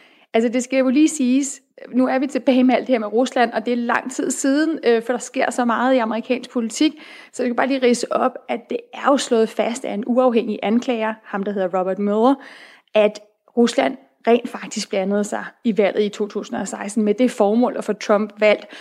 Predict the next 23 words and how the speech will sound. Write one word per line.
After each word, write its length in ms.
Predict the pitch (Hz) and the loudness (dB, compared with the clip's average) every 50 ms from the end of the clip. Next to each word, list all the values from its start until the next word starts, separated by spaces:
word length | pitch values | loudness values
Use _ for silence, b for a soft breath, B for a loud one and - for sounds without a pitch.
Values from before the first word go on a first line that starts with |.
| B B B | B B B
Det 60 | 269 | 0
er 220 | 254 - - - | 0 0 0 0
også 140 | 233 233 - | 0 0 0
slået 240 | - - 233 226 226 | 2 4 4 4 2
fast, 300 | 226 208 214 214 214 - | 2 0 0 0 -2 -4
at 100 | 240 220 | -8 -6
Trump 280 | - - 208 202 202 - | -2 -2 -2 -2 0 -2
forsøgte 380 | 233 - - 220 214 - 240 | -4 -2 0 -2 0 0 -4
at 60 | 226 | -6
forhindre 480 | - 233 208 208 254 254 - - 226 202 - _ _ - | -4 -4 0 0 0 0 0 -8 -10 -10 -10 _ _ 2
en 160 | 254 247 226 | 2 2 2
undersøgelse 540 | 226 214 208 202 202 - 190 - - - 208 | 0 -2 -2 -2 -4 -4 -8 -8 -8 -8 -6
af 100 | 202 202 | -4 -4
Ruslands 320 | 202 202 - 196 185 - | -4 -2 -2 -4 -4 -4
indblanding. 520 | - 208 202 190 202 196 - 208 208 202 B B B B B - | -6 -6 -4 -2 -2 -2 -2 -2 -4 -6 B B B B B 0
Det 120 | 240 226 | 2 6
er 40 | 220 | 6
ikke 160 | 240 240 - | 4 4 4
slået 260 | - 240 226 214 233 | 2 4 4 4 4
fast, 420 | 233 - 208 214 240 - - - B B B B B B B 220 | 4 4 4 4 4 2 -4 -16 B B B B B B B 2
øh, 160 | 214 208 202 - | 4 4 4 4
at 160 | - 208 208 | 2 0 0
Trump 360 | - - - 190 196 208 208 | 0 -4 -2 0 0 -2 -4